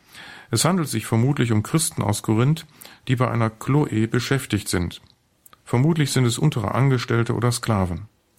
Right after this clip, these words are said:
Möglicherweise sind sie mit einem dienstlichen Auftrag in Ephesus und haben die Gelegenheit genutzt, Paulus aufzusuchen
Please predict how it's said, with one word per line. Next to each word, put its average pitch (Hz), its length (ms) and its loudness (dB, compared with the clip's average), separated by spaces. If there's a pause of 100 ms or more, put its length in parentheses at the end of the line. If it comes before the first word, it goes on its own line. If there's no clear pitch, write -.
(520)
Möglicherweise 139 920 0 (160)
sind 135 260 2
sie 139 80 2
mit 127 140 2
einem 123 240 4
dienstlichen 139 480 2
Auftrag 107 580 0
in 107 180 0
Ephesus 139 520 0 (480)
und 127 160 2
haben 156 180 2
die 131 80 0
Gelegenheit 123 560 2
genutzt, 135 400 0
Paulus 135 380 2
aufzusuchen 139 800 0